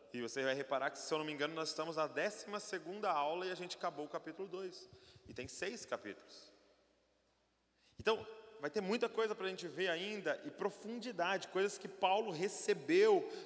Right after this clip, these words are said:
do próprio Jesus. Mas quando a gente chegar no capítulo cinco, eu já vou dar um spoiler pra você, você sabe no que termina toda essa revelação?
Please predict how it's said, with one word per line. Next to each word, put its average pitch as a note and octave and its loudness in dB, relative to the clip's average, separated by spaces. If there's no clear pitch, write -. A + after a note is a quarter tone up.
do F#3+ 0
próprio G3+ 4
Jesus. F3+ 2
Mas C#3+ 0
quando F#3+ 0
a F#3 2
gente G3 -2
chegar F#3+ 4
no B3+ 0
capítulo F#3 2
cinco, G3+ -4
eu C#3 -2
já C#3 4
vou C#3+ 0
dar C#3 6
um C#3 2
spoiler C3 4
pra A#2+ -2
você, D#3 0
você - -12
sabe A3 2
no G3 2
que A3+ 0
termina F3 -2
toda A#3 4
essa F3+ 2
revelação? D3+ 0